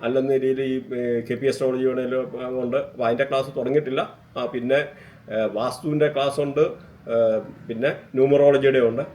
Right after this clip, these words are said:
ആർക്കെങ്കിലും താല്പര്യം ഉണ്ടെന്ന രീതിയിൽ, ഏം, ചേ-, ചേരാവുന്നതാണ്. ഇപ്പോൾ on, ongoing ക്ലാസ് ഉണ്ട്. ആ, അപ്പം നിങ്ങൾക്ക് ആർക്കെങ്കിലും താല്പര്യം ഉണ്ടെന്ന രീതിയിൽ ഇതിൻ്റെ നമ്മുടെ WhatsApp നമ്പറിൽ കോൺടാക്ട് ചെയ്യാവുന്നതാണ്.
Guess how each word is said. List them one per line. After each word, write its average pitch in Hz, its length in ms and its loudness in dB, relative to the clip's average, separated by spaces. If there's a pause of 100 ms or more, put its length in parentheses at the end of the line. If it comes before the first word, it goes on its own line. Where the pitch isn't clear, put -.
(120)
ആർക്കെങ്കിലും 147 400 -4
താല്പര്യം 143 380 -2
ഉണ്ടെന്ന 131 240 -2
രീതിയിൽ, 120 260 -2 (320)
ഏം, 117 320 -2 (560)
ചേ-, 117 240 -4
ചേരാവുന്നതാണ്. 117 640 0 (340)
ഇപ്പോൾ 113 200 -4 (140)
on, 117 100 0 (280)
ongoing 123 380 -2
ക്ലാസ് 120 260 -4
ഉണ്ട്. 117 200 -4 (640)
ആ, 110 40 -8 (200)
അപ്പം 120 300 -2
നിങ്ങൾക്ക് 120 220 -4
ആർക്കെങ്കിലും 120 420 -4
താല്പര്യം 117 360 -2
ഉണ്ടെന്ന 113 240 -2
രീതിയിൽ 110 220 -4 (460)
ഇതിൻ്റെ 110 260 -4 (120)
നമ്മുടെ 107 320 -2
WhatsApp 107 320 -8
നമ്പറിൽ 104 280 -8
കോൺടാക്ട് 104 320 -8
ചെയ്യാവുന്നതാണ്. 104 540 -6